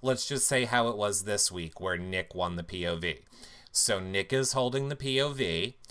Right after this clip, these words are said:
Christy could go, "I would like to invoke my diamond power of veto." And that would then give Nick the ability to choose the replacement. Nick could turn around and go,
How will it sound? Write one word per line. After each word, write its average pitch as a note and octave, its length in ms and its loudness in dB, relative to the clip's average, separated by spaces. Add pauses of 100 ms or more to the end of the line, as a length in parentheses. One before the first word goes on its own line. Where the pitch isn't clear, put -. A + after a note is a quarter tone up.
(420)
Christy A2 760 2
could F#2 320 -4
go, F2 540 4 (320)
"I A#2+ 140 8
would A#2+ 200 -2
like D3 360 6
to F3+ 220 0
invoke C#3+ 600 4
my B2 200 0
diamond B2+ 680 4
power A#2+ 600 6
of A2+ 120 -2
veto." G2+ 640 0 (800)
And A2+ 260 6
that A2+ 340 6
would G#2+ 300 -4
then G2+ 460 0
give F#2 400 -2
Nick A#2+ 640 4 (120)
the G#2+ 260 -2
ability F#2+ 800 0 (200)
to G2+ 420 -4
choose G2+ 680 0
the G2 120 0
replacement. F#2+ 800 2 (160)
Nick C3 500 0
could A#2 200 -6
turn G#2+ 280 0
around G2 320 -2
and G2 120 -6
go, G2+ 300 2